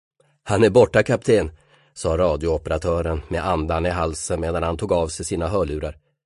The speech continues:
"Är det inte bäst att vi sticker iväg innan fransoserna kommer och letar efter oss?" "Jo, ut med detsamma",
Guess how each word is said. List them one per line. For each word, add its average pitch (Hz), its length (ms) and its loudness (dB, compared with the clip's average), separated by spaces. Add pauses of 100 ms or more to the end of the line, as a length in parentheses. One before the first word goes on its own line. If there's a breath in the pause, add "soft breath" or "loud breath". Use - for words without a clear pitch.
(800)
"Är 98 140 2
det 98 60 6
inte 127 220 4
bäst 117 280 6
att 110 100 4
vi 117 100 2
sticker 117 340 2
iväg 127 380 8
innan 110 240 6
fransoserna 104 680 2
kommer 98 240 4
och 98 80 4
letar 101 280 2
efter 139 260 0
oss?" - 240 -2 (1160)
"Jo, 98 360 6
ut 127 320 4
med 117 200 4
detsamma", 101 420 4